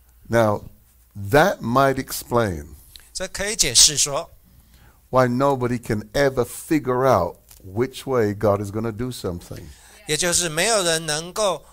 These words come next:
Speaker 2: 来事先预测说你将要走的是什么路。
Speaker 1: Because listen to this.
Speaker 2: 来仔细听。
Speaker 1: In Isaiah fifty-five verse nine,
Speaker 2: 在以赛亚，啊，五十五章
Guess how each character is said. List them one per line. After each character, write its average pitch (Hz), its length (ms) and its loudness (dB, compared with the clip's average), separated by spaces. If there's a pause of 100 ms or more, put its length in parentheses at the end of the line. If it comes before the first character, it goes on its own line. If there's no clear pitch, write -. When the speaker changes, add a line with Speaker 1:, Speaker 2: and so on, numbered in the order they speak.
(140)
Speaker 2:
来 147 220 0
事 220 300 6
先 196 260 2
预 208 160 -6
测 165 220 4
说 156 240 -2
你 139 140 -10
将 196 200 -2
要 208 140 -2
走 120 260 -2
的 127 100 -8
是 - 140 -2
什 131 160 0
么 113 100 -14
路。 113 200 -12 (420)
Speaker 1:
Because 131 340 4
listen 185 360 -2
to 120 120 -4
this. 92 380 -6 (260)
Speaker 2:
来 151 140 -4
仔 165 160 2
细 202 220 4
听。 233 240 -2 (320)
Speaker 1:
In 135 260 0
Isaiah 127 760 2
fifty-five 107 920 -2
verse 98 340 -6
nine, 87 420 -4 (380)
Speaker 2:
在 147 200 -8
以 143 80 -2
赛 185 240 4
亚， 135 380 0
啊， 135 220 -6 (380)
五 147 120 -10
十 202 180 0
五 185 120 -8
章 156 380 -4